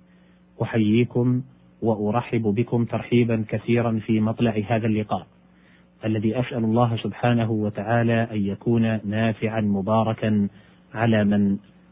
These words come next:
قاله وسمعه في هذه الحلقة من حلقات برنامجكم غريب القرآن. هذا البرنامج الذي نعالج فيه ألفاظا من القرآن الكريم ببيان معانيها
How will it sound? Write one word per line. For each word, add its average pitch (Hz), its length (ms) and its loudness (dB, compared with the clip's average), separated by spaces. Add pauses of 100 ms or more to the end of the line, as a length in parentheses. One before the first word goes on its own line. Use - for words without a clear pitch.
(340)
قاله 117 420 2
وسمعه 117 720 2 (1000)
في 117 140 2
هذه 107 300 0
الحلقة 113 500 -2 (440)
من 120 200 6
حلقات 107 600 0 (720)
برنامجكم 104 880 0
غريب 101 340 -2
القرآن. 92 640 -6 (1000)
هذا 113 200 2
البرنامج 127 580 4 (200)
الذي 110 320 2
نعالج 113 500 4
فيه 110 400 0
ألفاظا 113 380 0
من 107 200 2
القرآن 107 500 -2
الكريم 110 720 0 (460)
ببيان 120 580 4
معانيها 110 720 2